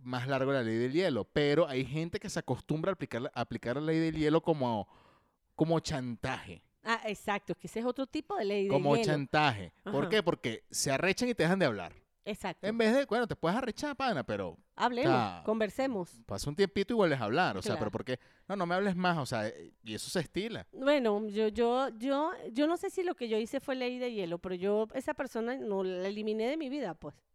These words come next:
Speaker 2: listo. No tengo
Speaker 1: Bueno.
Speaker 2: nada que hablar con esa persona.
Speaker 1: Bueno, para,
Speaker 2: Así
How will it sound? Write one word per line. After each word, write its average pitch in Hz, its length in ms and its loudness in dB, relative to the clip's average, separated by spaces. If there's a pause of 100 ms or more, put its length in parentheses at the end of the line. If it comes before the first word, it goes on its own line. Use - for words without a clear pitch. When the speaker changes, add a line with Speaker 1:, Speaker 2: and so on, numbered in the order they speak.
(140)
Speaker 2:
listo. - 340 -10 (760)
No 277 80 2
tengo - 160 6
Speaker 1:
Bueno. 277 140 4
Speaker 2:
nada 254 120 0
que 247 80 -2
hablar 208 220 2
con 196 160 -4
esa 190 140 -6
persona. 294 440 -10
Speaker 1:
Bueno, 208 260 -6
para, 208 220 -2
Speaker 2:
Así 208 80 -6